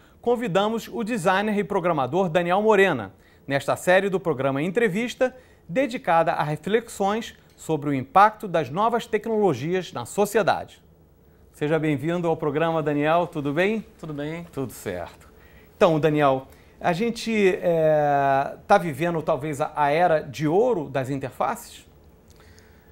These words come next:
Speaker 2: Eu, a gente pode dizer que, por um lado, sim, né? Porque eu acho que a coisa já ficou, é, num nível bastante impressionante.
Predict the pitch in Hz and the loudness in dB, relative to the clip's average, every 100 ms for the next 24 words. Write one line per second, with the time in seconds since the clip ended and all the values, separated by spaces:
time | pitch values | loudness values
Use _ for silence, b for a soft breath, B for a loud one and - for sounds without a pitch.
0 | b - 214 226 202 214 247 - 233 233 | b -12 -10 -6 -4 -4 -4 -6 -2 -2
1 | 220 226 190 208 208 - 214 214 208 196 | -2 -6 0 0 0 -4 -4 -2 0 0
2 | 165 127 - - - - - - 196 190 | 0 -4 -8 -20 -20 -20 -20 -6 0 4
3 | 175 170 - - 202 240 233 202 226 - | 4 2 -4 -2 -2 0 -2 -2 -6 -12
4 | - 170 147 139 - 135 143 151 - 151 | -14 -6 -4 -4 -8 -6 -6 -6 -8 -8
5 | 151 139 143 - - 143 139 135 131 - | -8 -6 -10 -12 -10 -8 -8 -10 -14 -20
6 | - 131 123 123 123 117 - - 147 147 | -14 -12 -10 -10 -10 -12 -14 -20 -20 -12
7 | 143 143 143 139 143 135 131 - - 135 | -8 -6 -6 -6 -6 -6 -10 -18 -6 -4
8 | 131 160 156 156 151 147 147 131 165 - | -4 -6 -6 -6 -6 -6 -6 -6 -8 -12